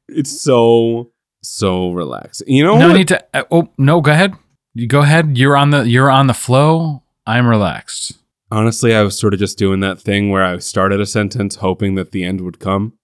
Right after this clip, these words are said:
Speaker 1: So you
Speaker 2: Oh.
Speaker 1: go. <laughs>
Speaker 2: Um, so we're going into the holidays, as we said. We just had, uh, two Friendsgiving evenings where we had delightful food and beverage and company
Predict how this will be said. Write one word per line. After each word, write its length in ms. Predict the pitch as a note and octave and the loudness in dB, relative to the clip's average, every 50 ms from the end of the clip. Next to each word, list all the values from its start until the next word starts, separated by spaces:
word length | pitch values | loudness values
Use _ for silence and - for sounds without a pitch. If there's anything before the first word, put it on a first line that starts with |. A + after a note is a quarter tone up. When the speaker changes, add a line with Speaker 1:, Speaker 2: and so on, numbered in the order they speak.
| _ _ _ _ _ _ _ _ | _ _ _ _ _ _ _ _
Speaker 1:
So 140 | - - G#2+ G2 | -8 -4 -2 -2
you 220 | F#2+ G#2 A2+ - | 0 2 2 4
Speaker 2:
Oh. 680 | D3+ F3 D#3 - - - - - - - - - - - | 4 4 2 0 -2 -4 -4 -4 -6 -6 -8 -10 -10 -12
Speaker 1:
go. 60 | - - | -16 -18
<laughs> 40 | - - - - - - - - - _ _ - | -20 -20 -20 -20 -20 -20 -20 -20 -20 _ _ 0
Speaker 2:
Um, 640 | D#3+ E3 D#3+ E3 E3 E3 D#3+ D#3+ D#3+ D3+ G#2+ - _ _ _ _ _ _ _ _ _ _ - | 2 4 4 6 4 4 2 2 -2 -2 -6 -10 _ _ _ _ _ _ _ _ _ _ -8
so 260 | - - - G#3 G3 | -4 -2 0 2 2
we're 100 | F3 F3 | 4 4
going 220 | D3+ F3+ F#3+ F#3+ | 2 2 2 2
into 120 | G3 F3 D#3+ | 0 0 0
the 60 | D3+ | 0
holidays, 440 | C3 A#2 A2+ A2 G#2+ G#2 G#2 G2+ F#2 | 2 2 2 2 2 2 2 0 0
as 160 | G2+ F#2 F2+ | -2 -4 -2
we 80 | G2 F#2 | -4 -4
said. 380 | - - - F2 E2 E2+ F2 F#2 | -2 -2 -4 -4 -6 -6 -6 -6
We 120 | G2+ F#2+ | -6 -6
just 360 | F2 F2 A2 C3+ D3 C#3+ - - | -4 -2 0 0 0 0 -2 -2
had, 360 | C#3+ C3+ A#2+ A2 G2+ G#2 G2+ _ _ _ _ _ _ - - | 0 0 0 0 -2 -4 -6 _ _ _ _ _ _ -14 -10
uh, 120 | F2+ E2+ D#2+ - | -8 -8 -8 -8
two 400 | - - - A#2+ A#2 A#2 A2 G#2+ | -8 -6 -2 0 2 2 2 2
Friendsgiving 1160 | G2 - - - - G#2 G2+ G2 G2 F#2+ F2+ - - - G#2 F#2+ G2 G2 F#2+ F#2 F#2 F2 E2 D#2+ _ _ _ _ - | 0 -4 -6 -6 -4 -2 0 0 0 0 -2 -4 -6 -6 -4 -4 -2 -2 -2 -2 -4 -4 -8 -12 _ _ _ _ -10
evenings 640 | F#2+ F2+ F2 E2 F#2 A2+ D3 E3+ F3+ E3 - - - | -8 -8 -6 -4 -2 0 0 0 0 -2 -6 -10 -8
where 120 | A2 G2+ F2+ | -6 -6 -6
we 100 | E2+ D#2+ | -6 -6
had 280 | E2+ E2 D#2+ D#2 D#2 - _ _ _ _ _ _ | -6 -6 -8 -8 -10 -16 _ _ _ _ _ _
delightful 400 | - D#3+ F#3 F#3+ C3+ - - D2 | -8 -6 -4 -4 -4 -6 -8 -12
food 360 | C#2 - - F#2 F#2+ F#2+ F#2 E2+ | -12 -10 -6 -4 -2 -2 -2 -2
and 140 | D#2+ D2 C#2+ | -4 -6 -6
beverage 480 | F2+ F#2+ G2 - G2 F#2+ F#2 F2+ - - | -6 -6 -6 -4 -4 -4 -4 -4 -6 -6
and 240 | D#2+ D#2 D#2+ D#2+ - | -8 -8 -8 -10 -6
company 640 | - - D3+ C#3+ B2+ D#3 D3 D3 D3 D3+ D#3 D3 | -2 -2 0 0 2 0 2 2 2 0 0 -4